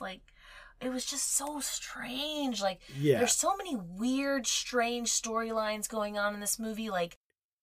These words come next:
Speaker 1: the wedding bullshit,
Speaker 2: Yes.
Speaker 1: the, the
Speaker 2: This,
Speaker 1: little romance.
Speaker 2: ugh.
Speaker 1: Like,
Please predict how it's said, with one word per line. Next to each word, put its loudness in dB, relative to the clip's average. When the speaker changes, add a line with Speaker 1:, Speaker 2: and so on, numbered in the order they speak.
Speaker 1:
the 2
wedding 2
bullshit, 6
Speaker 2:
Yes. 8
Speaker 1:
the, 2
the -2
Speaker 2:
This, 10
Speaker 1:
little 4
romance. 8
Speaker 2:
ugh. -4
Speaker 1:
Like, -4